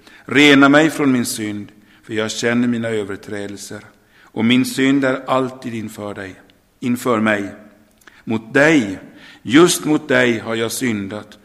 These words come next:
och gjort det som är ont i dina ögon. Därför har du rätt när du talar, du är ren när du dömer."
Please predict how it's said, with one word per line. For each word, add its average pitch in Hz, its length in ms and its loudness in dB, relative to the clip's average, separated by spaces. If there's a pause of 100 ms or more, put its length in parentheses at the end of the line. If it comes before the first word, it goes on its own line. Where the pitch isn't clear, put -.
(280)
och 110 120 0
gjort 127 340 0
det 120 120 -4
som 110 140 -8
är 113 240 -4
ont 120 480 -6 (200)
i 107 140 -10
dina 104 340 -6
ögon. 101 600 -12 (560)
Därför 139 500 4
har 139 160 4
du 135 140 0
rätt 123 420 -6
när 110 140 -6
du 110 100 -6
talar, 101 580 -8 (460)
du 104 200 -2
är 104 40 0
ren 104 480 -4 (460)
när 95 180 -10
du 92 140 -12
dömer." 98 560 -10